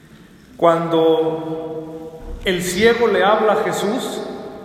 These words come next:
la gente lo regaña, porque también es cierto que al marginado todos lo ninguneamos. Al marginado todos podemos decirle, "Vete de aquí,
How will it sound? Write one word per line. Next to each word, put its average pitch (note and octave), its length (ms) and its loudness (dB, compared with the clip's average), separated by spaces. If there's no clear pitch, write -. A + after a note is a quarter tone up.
la D#3 140 0
gente F3 360 -2
lo E3 140 -2
regaña, C#3+ 800 -4
porque E3 240 -2
también E3+ 300 0
es G3 100 -2
cierto F3+ 640 -2
que - 120 -2
al D#3+ 160 2
marginado F3+ 1160 0
todos G3 560 2
lo - 60 -2
ninguneamos. D#3+ 1120 -6
Al D#3+ 160 -2
marginado E3 640 -2
todos G3+ 260 -2
podemos F3 340 -4
decirle, F#3+ 380 -4
"Vete F#3+ 320 -4
de G#3 100 -6
aquí, F3 840 -8